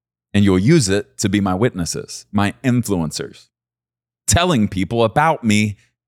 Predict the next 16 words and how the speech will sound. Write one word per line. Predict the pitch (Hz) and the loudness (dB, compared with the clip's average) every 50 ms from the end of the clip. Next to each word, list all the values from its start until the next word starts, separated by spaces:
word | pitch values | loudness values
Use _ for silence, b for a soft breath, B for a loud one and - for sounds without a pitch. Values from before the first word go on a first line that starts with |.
| _ _ _ _ _ _ _ _ _ | _ _ _ _ _ _ _ _ _
everywhere." | - 98 95 87 78 80 80 76 71 67 65 69 65 60 60 67 - _ _ _ _ _ _ _ _ _ _ _ _ _ _ _ _ _ _ _ _ _ _ - | -2 0 0 0 -2 -2 -2 -2 -2 -2 -4 -6 -8 -8 -12 -16 -20 _ _ _ _ _ _ _ _ _ _ _ _ _ _ _ _ _ _ _ _ _ _ -4
Not | 80 90 | -2 0
just | - 139 123 - 113 | 2 2 0 2 2
in | 104 | 2
your | 92 85 78 | 2 2 2
home, | 71 76 71 69 76 80 _ _ _ _ _ _ _ _ _ _ _ _ _ _ _ _ - | 0 -2 -2 -4 -6 -10 _ _ _ _ _ _ _ _ _ _ _ _ _ _ _ _ -2
not | 85 90 104 | -2 0 0
just | - 131 113 - | 0 0 0 0
at | 92 82 80 | 0 0 0
your | 73 78 | 0 0
workplace, | 76 76 76 - - 85 76 80 82 - - - _ _ _ _ _ _ _ _ _ - | -2 -2 -4 -4 -6 -8 -8 -8 -10 -12 -18 -20 _ _ _ _ _ _ _ _ _ -4
not | 78 82 90 92 107 120 | 0 0 2 2 2 2
just | - 135 123 104 - - | 2 0 0 0 -2 -4
at | - 87 85 - | -6 -6 -4 -2
the | 85 | -2
mall, | 78 76 73 71 71 78 80 80 _ _ | -2 0 -2 -2 -4 -8 -10 -14 _ _